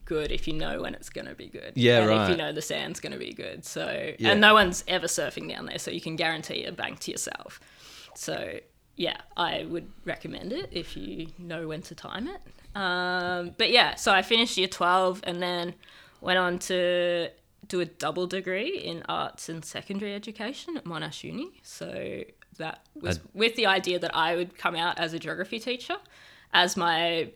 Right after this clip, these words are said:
Speaker 1: backup <laughs> career, basically.
Speaker 2: Yeah.
Speaker 1: Um, if
Speaker 2: But you did, did, what, okay, as a backup career, what was your number one career?
Speaker 1: Oh, so for as long as I've, like, f-, from about the age of twelve, I've dreamed of, like, being super involved in the surf industry and surfing as my main career. So,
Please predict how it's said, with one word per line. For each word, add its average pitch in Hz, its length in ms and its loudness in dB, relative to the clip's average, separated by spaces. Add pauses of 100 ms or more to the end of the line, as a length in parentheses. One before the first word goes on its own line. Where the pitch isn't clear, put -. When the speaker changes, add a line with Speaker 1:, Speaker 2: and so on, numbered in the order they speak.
(120)
Speaker 1:
backup 180 380 4
<laughs> - 20 -6
career, 233 400 6
basically. 240 760 4
Speaker 2:
Yeah. 175 140 0 (100)
Speaker 1:
Um, 170 180 -6
if 175 180 -2
Speaker 2:
But 139 80 8
you 123 300 6
did, 110 100 -2
did, 110 220 2
what, 120 180 6
okay, 110 180 8
as 107 100 6
a 113 40 2
backup 107 400 6
career, 98 200 4
what 110 120 6
was 101 120 2
your 95 80 4
number 95 180 4
one 110 220 6
career? 82 360 2
Speaker 1:
Oh, 175 260 8
so 175 440 4 (120)
for 208 240 2
as 190 180 4
long 196 280 4
as 202 100 2
I've, 160 380 0 (560)
like, 175 180 -4
f-, - 440 -20 (160)
from 180 200 -6
about 175 220 -4
the - 80 -10
age - 240 -6
of 160 140 -12
twelve, - 520 -8
I've - 200 -6
dreamed 160 360 -6
of, 143 260 -10
like, - 340 -6 (920)
being 160 320 0
super 156 300 -4
involved 165 400 -4
in - 100 -6
the 165 80 -8
surf 208 320 0
industry 180 840 0
and 147 120 -4
surfing 170 520 0
as - 120 -6
my - 180 -6
main 135 300 -6
career. 104 560 -6
So, - 500 -6